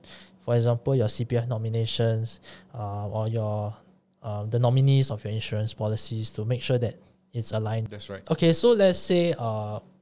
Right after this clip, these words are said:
Speaker 1: somebody wants to write a will. You know, as you know, there's, there's quite a few online will writing services that are either very low cost or even completely free in some cases.
Speaker 2: Mm, mm.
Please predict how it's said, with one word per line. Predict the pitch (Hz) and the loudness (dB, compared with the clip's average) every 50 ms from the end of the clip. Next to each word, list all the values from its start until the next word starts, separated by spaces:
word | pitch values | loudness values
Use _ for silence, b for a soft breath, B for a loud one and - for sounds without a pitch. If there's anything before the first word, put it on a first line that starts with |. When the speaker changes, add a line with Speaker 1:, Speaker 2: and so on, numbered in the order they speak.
| _ | _
Speaker 1:
somebody | _ - - 156 151 147 143 | _ -2 0 2 2 2 2
wants | 139 139 139 143 135 | 2 2 0 0 -2
to | - - 110 104 101 107 110 113 - - | -4 -8 -8 -8 -8 -10 -12 -14 -8 -4
write | - 123 110 | -4 -2 -2
a | 110 104 | -2 -4
will. | 101 107 110 101 - - - _ _ _ _ _ _ _ b b b b b b b b _ | -6 -6 -8 -8 -10 -12 -18 _ _ _ _ _ _ _ b b b b b b b b _
You | - 113 | -6 -4
know, | 113 110 | -4 -2
as | 104 127 127 - | 0 0 0 2
you | 139 | 2
know, | 143 151 156 | 4 4 4
there's, | 151 135 120 117 117 - - - - - _ | 4 4 2 2 0 -2 -6 -8 -12 -14 _
there's | 139 131 - | -8 -4 0
quite | - 233 | 2 2
a | 156 127 | 2 2
few | - - 156 147 | 2 2 2 2
online | 127 127 123 127 131 131 131 135 139 | 2 2 2 2 2 2 4 2 4
will | 135 135 135 | 2 2 2
writing | 123 113 110 - 113 113 | 2 0 -2 -2 -6 -6
services | - - 110 104 107 107 - 113 110 110 - | -6 -6 -6 -6 -6 -6 -4 -4 -4 -4 -4
that | - 113 104 | -4 -4 -2
are | 104 120 | 0 -2
either | 120 120 127 123 123 | 0 2 2 0 0
very | 113 113 110 110 113 117 117 120 120 127 B B B B B B B B | 0 0 -2 -2 -2 -4 -4 -6 -6 -8 B B B B B B B B
low | - 131 143 151 147 | 2 4 4 4 4
cost | - - 170 151 143 139 139 135 - - - B B B B | 2 2 2 4 4 4 2 0 -4 -8 -10 B B B B
or | - 135 | 0 2
even | 139 143 165 | 4 4 2
completely | 165 - 127 117 117 131 123 135 147 147 | 2 0 -2 -2 -2 -2 -2 -2 -2 -2
free | - - - 143 135 131 | -2 -4 -2 -2 0 0
in | 120 117 | -2 -2
some | - 113 107 120 | -4 -4 -4 -6
cases. | - - 107 104 104 - - 107 110 117 120 120 113 107 | -4 -4 -4 -4 -4 -4 -6 -6 -8 -8 -8 -8 -8 -8
Speaker 2:
Mm, | |
mm. | 98 | -10